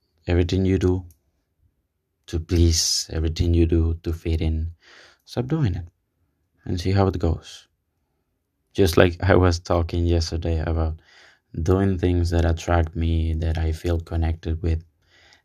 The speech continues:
Also, it means disconnecting and undoing things that I, that I do just for the others, just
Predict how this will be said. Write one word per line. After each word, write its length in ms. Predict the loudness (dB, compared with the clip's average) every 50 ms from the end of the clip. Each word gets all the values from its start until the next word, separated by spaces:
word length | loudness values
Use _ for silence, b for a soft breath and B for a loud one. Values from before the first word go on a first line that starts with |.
| b b b _ _ _ _
Also, 600 | 4 4 6 6 4 2 -2 -4 -2 -2 -2 -2 -4
it 180 | -6 -6 -2 0
means 380 | 2 2 4 2 2 0 -2 -6 -8 0
disconnecting 1120 | 2 4 4 4 2 -2 -4 -2 0 2 4 4 4 2 2 -4 _ -6 -6 -4 -4 -6 -8 -8 -8 -6 -6 -6 -4 -6 -6 -6 -6 -8 -8 -10 -12 -14 _ _
and 200 | -2 0 0 0 2
undoing 640 | 2 2 2 2 2 2 4 4 4 0 0 -4 -4
things 800 | -4 -2 0 0 0 0 -2 -6 -8 -8 -10 -14 -16 -20 _ _ _ _ _ _ _ _ _ _ _ _ _ _ _ _ _ _ _ _ _ _ -2
that 220 | 2 2 4 4
I, 540 | 4 2 2 2 2 2 2 0 -2 -4 -8 -12 _
that 180 | -10 0 0 2
I 140 | 2 2
do 180 | 2 2 0 0
just 420 | 0 0 0 0 0 0 -2 -10 _ b b b b b b b b b b b b b _
for 240 | -8 -2 0 0 2
the 200 | 4 2 2 2
others, 500 | 0 -2 -6 -14 -16 -18 -20 -20 -20 _ _ _ _ _ _ _ _ _ _ _ _ _ -16
just 720 | -4 0 2 2 2 2 0 -2 -6 -8 -8 -10 -14 -16